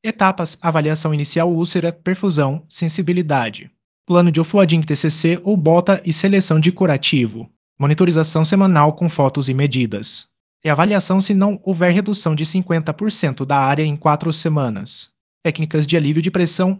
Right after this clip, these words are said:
e curativos avançados para tratar a úlcera neuropática do pé, diabético sem cirurgia para aliviar pressão, bota imobilizadora removível, T C C,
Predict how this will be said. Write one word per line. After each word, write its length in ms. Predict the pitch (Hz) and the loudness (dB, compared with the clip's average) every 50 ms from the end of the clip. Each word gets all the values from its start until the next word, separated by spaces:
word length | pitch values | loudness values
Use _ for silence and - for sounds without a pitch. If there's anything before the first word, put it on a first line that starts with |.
| _ | _
e 80 | - 190 | -8 -8
curativos 600 | 190 - 226 220 202 190 - - 196 185 202 202 | -4 -2 0 0 0 0 2 0 0 0 2 2
avançados 560 | 196 180 156 151 - - 156 165 156 165 156 | 2 2 2 0 0 0 -2 0 0 -2 -4
para 180 | - - 185 185 | -4 -6 -6 -4
tratar 380 | 180 190 185 175 170 156 160 | -2 -2 -2 0 2 2 2
a 20 | 165 | 2
úlcera 320 | 175 190 185 - 185 180 | 2 0 0 0 0 0
neuropática 640 | 170 175 190 185 196 190 - 156 151 151 - - 156 | 2 2 2 0 0 0 2 0 0 0 0 -2 -2
do 80 | 147 147 | -2 -2
pé, 180 | - - 180 | -2 0 0
diabético 600 | 180 165 196 190 151 143 151 170 185 - 175 - | 2 2 2 0 2 2 2 2 2 0 -4 -4
sem 180 | 151 - 180 185 | -2 0 0 0
cirurgia 460 | 185 - 220 220 214 180 147 175 170 | 0 0 0 0 0 2 2 0 0
para 180 | 175 196 196 196 | 0 0 0 0
aliviar 360 | 190 196 185 180 156 170 170 | 0 2 2 2 0 0 0
pressão, 500 | - 180 165 156 - - 151 131 131 139 _ _ _ | 0 -2 -2 0 0 -2 -2 -2 -4 -8 _ _ _
bota 320 | - 127 139 165 180 - 185 | -4 0 2 2 2 2 0
imobilizadora 680 | 175 180 185 175 208 208 196 190 185 170 170 175 175 170 | 0 2 2 0 0 0 2 2 2 2 2 2 2 2
removível, 640 | 147 175 190 196 185 147 127 135 120 110 113 113 - _ _ _ _ _ | 2 2 2 2 2 2 2 0 -2 -2 -4 -8 -12 _ _ _ _ _
T 100 | - 147 | -4 -4
C 140 | - - 160 | -2 0 -2
C, 360 | 147 - - 151 147 160 | -2 0 -2 -2 -2 -2